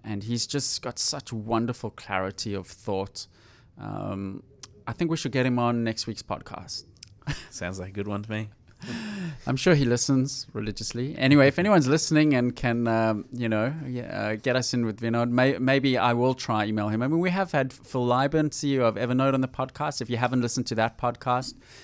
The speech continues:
Speaker 1: go to the its a monkey dot com. Um,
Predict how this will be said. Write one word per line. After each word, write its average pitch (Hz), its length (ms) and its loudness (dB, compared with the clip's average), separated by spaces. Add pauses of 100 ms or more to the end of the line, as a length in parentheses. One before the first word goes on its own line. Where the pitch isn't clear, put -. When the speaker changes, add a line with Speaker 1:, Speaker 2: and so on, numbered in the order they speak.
(140)
Speaker 1:
go 135 120 4
to 127 80 4
the 123 100 4
its 127 160 -2
a 127 40 0
monkey 117 320 2
dot 110 240 0
com. 123 340 0 (320)
Um, 107 680 -2